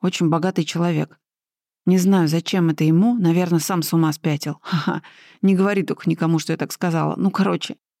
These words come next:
мы прошли все этапы, эти бумажки, бумажки, бумажки. В общем, я конкретно запуталась и устала. И вот теперь мы эту комиссию ждем.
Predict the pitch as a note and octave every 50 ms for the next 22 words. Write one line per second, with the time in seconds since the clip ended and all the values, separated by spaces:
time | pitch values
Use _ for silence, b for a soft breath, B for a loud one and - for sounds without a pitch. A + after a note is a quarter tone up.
0 | _ _ _ _ _ - G3 A#3 - A#3 G#3 F3+ - G#3 A3+ A3 - - G3 G#3+
1 | G#3 - - F3 D#3+ - - E3 D#3+ D3+ - - D#3 E3 F#3+ F3+ F3+ F#3 G3+ G#3
2 | - - - F3+ E3 E3+ F3 E3+ F3 F3+ F#3 - - - G3 E3 F3 F#3 F3+ E3+
3 | D#3+ D#3 D3+ - - - E3 - _ _ _ _ _ _ _ _ _ _ _ -
4 | G3+ A3 F#3+ - - E3+ E3 F3+ F#3 - G#3 G3 G3+ - G3+ G3+ G3 - - D#3+
5 | D#3+ F3+ F3 - - B3 A#3+ - E3+ D#3 D#3+ - - G3+ G3 - - - - D#3
6 | D3+ C#3+ C3+ - _ _ _ _ _ _ _ _ _ _ _ _ - G#3 G#3+ G#3
7 | - - G3 A#3 B3 C4+ B3+ A3 G3 F#3 F#3+ - F#3+ F#3+ A#3 B3 - - F#3+ F3
8 | D#3+ D3+ D#3 F#3 F3 D#3+ D3+ - F3+